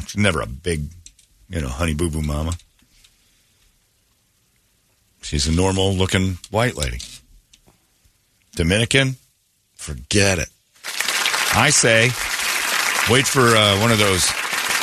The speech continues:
terrible, you know, like a hurricane to crush over the D R. And then Sean Penn that thing, head on over there, walk through the rubble and start taking some needy kids who are orphaned up.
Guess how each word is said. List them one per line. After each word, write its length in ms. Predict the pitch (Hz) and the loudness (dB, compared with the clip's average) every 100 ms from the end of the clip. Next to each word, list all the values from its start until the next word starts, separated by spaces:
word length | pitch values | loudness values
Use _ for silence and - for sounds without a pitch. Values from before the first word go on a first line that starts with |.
| - - - - - | -2 -2 -2 -2 2
terrible, 340 | 135 120 110 | 4 4 4
you 480 | 95 80 76 - 95 | 2 0 -2 -2 0
know, 140 | 82 80 | 2 2
like 100 | 73 | 2
a 120 | 69 | 0
hurricane 480 | 82 117 95 87 78 | 2 0 2 0 0
to 60 | 73 | -2
crush 340 | - 95 - | 0 0 2
over 200 | 95 87 | 0 0
the 100 | 80 | -2
D 240 | 76 92 | -2 -2
R. 320 | 92 98 80 73 _ _ _ _ _ _ _ _ | 0 0 -2 -6 _ _ _ _ _ _ _ _
And 160 | - 78 | -4 0
then 260 | 80 78 78 - | 2 0 -2 -2
Sean 340 | - 107 101 | 2 4 2
Penn 260 | - 120 123 | 2 2 2
that 160 | 80 | 0
thing, 240 | - 82 73 | -2 -2 2
head 160 | 107 | 4
on 140 | 104 104 | 4 4
over 200 | 101 101 | 4 4
there, 280 | 101 107 98 _ - | 4 2 -2 _ -2
walk 180 | 110 | -2
through 160 | - 110 | 0 0
the 100 | 98 | 2
rubble 300 | 95 101 101 | 2 2 0
and 80 | 90 | 0
start 220 | - 95 | 0 2
taking 240 | 107 95 | 0 0
some 180 | 90 95 | -2 0
needy 240 | 95 101 92 | 2 2 2
kids 300 | - 101 - | 0 0 0
who 100 | 87 | 0
are 120 | 92 | 2
orphaned 360 | 104 - 92 | 0 0 2
up. 180 | 110 107 | 2 0